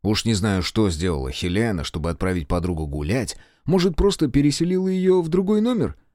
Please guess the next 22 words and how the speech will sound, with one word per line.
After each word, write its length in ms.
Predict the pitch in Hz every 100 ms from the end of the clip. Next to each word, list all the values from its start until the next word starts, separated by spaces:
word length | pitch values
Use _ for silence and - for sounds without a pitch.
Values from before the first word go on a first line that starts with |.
| _ _ -
С 220 | - -
этой 320 | 147 139 98
решительной 680 | 90 123 - 127 92 80 78
барышней 580 | 73 139 165 160 180 180
сталось 480 | - - 73 64 64
бы. 220 | 57 - - _ _
К 60 | -
цели 320 | - 240 240
она 180 | 220 202
шла, 340 | - 160 156 - _ _
как 280 | 117 - 117
атомный 460 | 123 123 120 117
ледоход. 760 | 90 87 87 85 - 71 58 - - _
Неважно, 540 | - 113 123 135 82 78
какие 360 | 92 92 98
на 100 | 82
пути 220 | 78 87 85
препятствия, 640 | 73 107 131 - 156 143 - -
решение 560 | 107 127 135 98 85
принято, 420 | - 170 202 190
значит, 540 | 190 110 98 - 107 - _
вперёд. 540 | - - 98 76 -